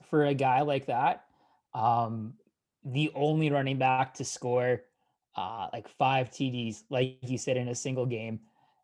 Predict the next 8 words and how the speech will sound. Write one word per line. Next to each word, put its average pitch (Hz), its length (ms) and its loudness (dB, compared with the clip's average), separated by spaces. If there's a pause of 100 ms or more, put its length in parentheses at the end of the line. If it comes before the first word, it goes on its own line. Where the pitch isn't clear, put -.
(120)
And 147 180 4
the 135 80 2
Colts 160 400 4
have 151 120 0
had 131 220 2
a - 100 -4
super 165 580 2
impressive, 127 760 -4